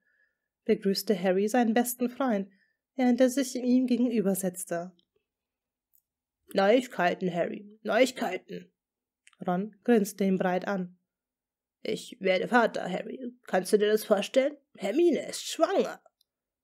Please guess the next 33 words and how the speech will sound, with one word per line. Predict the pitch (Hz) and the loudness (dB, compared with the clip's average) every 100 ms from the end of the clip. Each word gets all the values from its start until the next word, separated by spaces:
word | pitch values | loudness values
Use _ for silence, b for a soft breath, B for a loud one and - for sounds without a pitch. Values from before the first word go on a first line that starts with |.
| _ | _
platzte | - 190 - 202 | -10 -8 -6 -4
er | 185 | -2
sogleich | 190 185 175 175 | -2 -2 -4 -4
heraus. | 208 208 185 180 - _ _ _ _ _ _ | -4 -4 -4 -8 -14 _ _ _ _ _ _
Kurz | - 208 202 - | -2 0 0 -4
war | 180 | -6
Harry | 165 180 | -2 -4
sprachlos. | 180 - 208 190 180 175 180 - _ _ _ _ _ | -4 -8 -8 -6 -8 -10 -12 -20 _ _ _ _ _
Natürlich | 202 - 180 175 | 0 4 0 0
hatte | 175 - | -10 -4
er | 180 | -4
damit | 170 180 - | -2 -4 0
gerechnet, | 190 233 - 196 | 0 0 0 -2
dass | 196 | -2
die | - 214 | 2 2
beiden | 185 175 180 | 2 0 -2
versuchen | 202 170 196 185 | -4 0 0 0
würden, | 170 165 175 | -2 -2 -4
Kinder | - 240 202 | -4 -2 -2
zu | - 175 | -4 -6
bekommen, | 175 - 180 196 b b b b | -6 -4 -4 -4 b b b b
doch | - - | -8 -4
irgendwie | 226 240 214 240 | 2 4 4 -2
kam | - 240 262 | 2 2 2
diese | 233 214 | 2 2
Nachricht | 190 196 - 254 247 | 4 0 0 -4 -2
trotzdem | 220 214 - 175 190 | -6 -6 -6 -6 -6
total | - - - 180 | -14 -14 -8 -6
unerwartet. | 240 208 170 170 175 180 175 _ _ _ _ _ _ _ _ | -2 -2 -2 -6 -4 -6 -6 _ _ _ _ _ _ _ _
"Das | 185 175 | -6 -2
ist | 277 247 | -2 0
ja | 180 | -2
toll. | 175 170 170 | -2 -4 -4